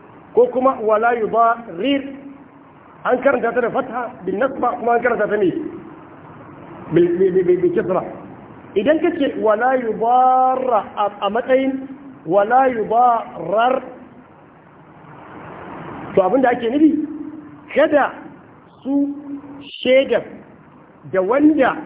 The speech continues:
yake mai rubutu su cutar da waɗanda suke masu kuɗi. Kun fahimta? A nan wajen rubuta abin da ke shi ne daidai,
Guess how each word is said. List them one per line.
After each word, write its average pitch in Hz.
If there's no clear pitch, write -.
yake 240
mai 185
rubutu 175
su 180
cutar 262
da 185
waɗanda 196
suke 185
masu 147
kuɗi. 165
Kun 123
fahimta? 226
A 196
nan 269
wajen 262
rubuta 320
abin 254
da 240
ke 214
shi 226
ne 202
daidai, 175